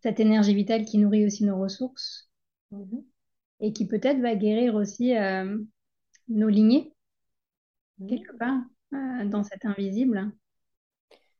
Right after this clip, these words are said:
Speaker 2: Bah, le travail qu'on fait quand on travaille sur la sexualité, de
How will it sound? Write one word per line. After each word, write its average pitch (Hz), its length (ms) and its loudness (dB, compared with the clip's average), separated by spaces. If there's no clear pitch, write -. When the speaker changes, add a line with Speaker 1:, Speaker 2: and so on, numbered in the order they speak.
Speaker 2:
Bah, 226 140 2
le 220 140 0
travail 247 360 -4
qu'on 220 140 -6
fait 233 260 -6
quand 208 180 -14
on 196 60 -12
travaille 196 340 -12
sur 190 140 -14
la 185 120 -8
sexualité, 185 680 -12
de 185 140 -12